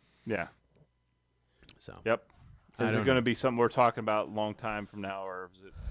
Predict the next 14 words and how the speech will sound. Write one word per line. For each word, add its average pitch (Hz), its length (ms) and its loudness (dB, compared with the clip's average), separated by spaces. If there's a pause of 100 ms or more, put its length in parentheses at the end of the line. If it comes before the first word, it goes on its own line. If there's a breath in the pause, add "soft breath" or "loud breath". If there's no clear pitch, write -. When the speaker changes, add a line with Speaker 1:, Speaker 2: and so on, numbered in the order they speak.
Speaker 1:
like, 87 280 -12 (400)
are 98 60 -8
we 98 80 -6
gonna 101 160 -2 (120)
be 101 100 -10
talking 101 340 -6
about? 92 320 -4 (340)
Yeah, 110 280 -2
we're 107 100 -6
not 135 180 0
talking 139 280 0
about 101 160 0
Anonymous 95 600 -8
anymore, 73 420 -18